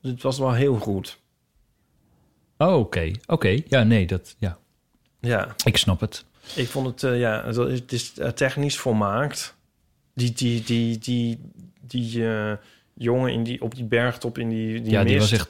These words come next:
Speaker 2: prachtig.
Speaker 1: En het is bijna alleen maar grijs, maar dan heb je zo die... Je moet, je moet het ook nog goed zien af te drukken.
Speaker 2: Ja.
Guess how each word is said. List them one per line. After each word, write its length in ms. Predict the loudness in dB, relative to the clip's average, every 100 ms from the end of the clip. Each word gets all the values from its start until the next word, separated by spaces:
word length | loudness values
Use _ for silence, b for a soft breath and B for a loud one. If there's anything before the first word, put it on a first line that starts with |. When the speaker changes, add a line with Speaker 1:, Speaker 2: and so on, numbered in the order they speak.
| _
Speaker 2:
prachtig. 480 | 0 0 0 -10 -12 -6
Speaker 1:
En 100 | -4
het 160 | -4 -6
is 220 | -8 -2
bijna 320 | 0 2 2
alleen 140 | 2
maar 80 | 0
grijs, 360 | 0 2 4 4
maar 100 | 4
dan 120 | 4
heb 100 | 4
je 60 | 4
zo 140 | 4
die... 200 | 2 -2 _ _ _ _ -8
Je 60 | 0
moet, 160 | 0 0 -6
je 60 |
moet 160 | 0 0
het 100 | 4
ook 120 | 2
nog 200 | 2 -2 -4
goed 220 | -2 0
zien 200 | 2 4
af 180 | 2 2
te 100 | -2
drukken. 500 | 2 0 2 -2 2
Speaker 2:
Ja. 200 | 2